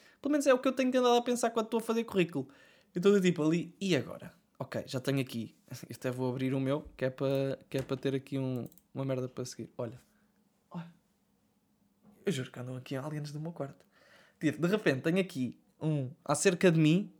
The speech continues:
as minhas skills, a minha educação e experiência profissional. Mas também tenho as línguas que eu falo, os meus contactos,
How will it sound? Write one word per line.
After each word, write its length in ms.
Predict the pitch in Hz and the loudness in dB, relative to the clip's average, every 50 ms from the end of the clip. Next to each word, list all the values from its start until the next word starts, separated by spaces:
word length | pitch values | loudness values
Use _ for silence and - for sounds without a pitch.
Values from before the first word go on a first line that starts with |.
| _ _ _ _ _ - | _ _ _ _ _ -2
as 120 | - 147 147 | 0 2 4
minhas 280 | 190 202 208 196 185 | 6 6 6 6 4
skills, 540 | - - - 165 170 196 233 226 - - - _ _ _ _ _ - | 2 2 4 4 4 4 4 0 -4 -12 -20 _ _ _ _ _ 0
a 80 | - 156 | 2 4
minha 180 | 175 185 185 180 | 6 6 6 6
educação 580 | 170 175 175 160 - - 160 175 202 220 - - _ - | 4 4 2 2 4 4 4 4 2 0 -4 -8 _ -6
e 40 | |
experiência 380 | 165 - - 180 185 175 - 180 | -6 -2 0 0 2 2 2 0
profissional. 560 | 180 - 180 160 - 151 131 98 - - - _ - - _ _ _ _ _ _ _ _ _ | 0 0 -2 0 0 0 0 0 -2 -4 -10 _ -20 -20 _ _ _ _ _ _ _ _ _
Mas 100 | - 131 | -12 -6
também 160 | - 156 151 | -2 -2 -2
tenho 160 | - 120 117 117 | 0 -2 -4 -4
as 60 | 120 | -2
línguas 220 | 131 139 147 160 | -2 -2 -2 -2
que 100 | - - | 0 -2
eu 60 | 208 | -2
falo, 500 | - - - 143 147 151 135 117 107 - _ - | 0 2 2 4 4 4 4 2 -2 -8 _ -10
os 60 | - | -8
meus 160 | 123 113 - | -8 -8 -6
contactos, 600 | - - 160 156 - 147 143 135 - - - - | -4 -4 -4 0 2 2 2 2 2 -4 -20 -20